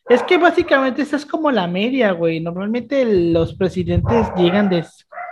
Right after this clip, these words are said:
cincuenta, entre cincuenta y los sesenta años, güey.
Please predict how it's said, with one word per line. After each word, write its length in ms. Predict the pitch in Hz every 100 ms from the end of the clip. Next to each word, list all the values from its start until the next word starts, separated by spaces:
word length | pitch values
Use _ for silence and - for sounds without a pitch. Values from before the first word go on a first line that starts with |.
| - _ _
cincuenta, 800 | - 196 185 - 175 175 208 - 185
entre 200 | 175 170
cincuenta 520 | 180 - 202 226 247
y 60 | 240
los 160 | 202
sesenta 480 | 180 - 196 196 190
años, 320 | 196 190 151
güey. 220 | 143 139